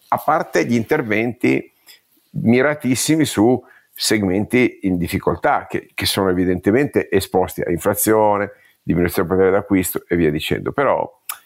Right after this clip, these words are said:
qui, questa generalizzata, mh, volontà di comprarsi il consenso de-, dei cittadini, eh, no, non, non, non ha fondamento empirico, ecco, questo va detto.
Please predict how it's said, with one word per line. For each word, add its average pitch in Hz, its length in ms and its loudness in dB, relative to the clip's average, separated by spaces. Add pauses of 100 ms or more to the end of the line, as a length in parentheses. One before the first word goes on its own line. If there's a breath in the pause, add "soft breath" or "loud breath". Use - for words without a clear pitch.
(240 loud breath)
qui, - 200 -2
questa 143 360 0
generalizzata, 120 1400 0 (360 soft breath)
mh, 90 500 -4
volontà 113 560 0
di 104 140 -6
comprarsi 117 640 0
il 101 100 -6
consenso 107 720 0
de-, 85 280 -2
dei 90 160 2
cittadini, 76 800 -2
eh, 82 280 -2 (280 soft breath)
no, 104 260 0
non, 107 280 0
non, 104 380 0
non 120 160 0
ha 131 60 -2
fondamento 85 640 -2
empirico, 78 580 -2
ecco, - 160 -8 (340)
questo - 280 -4
va - 80 0
detto. - 240 -6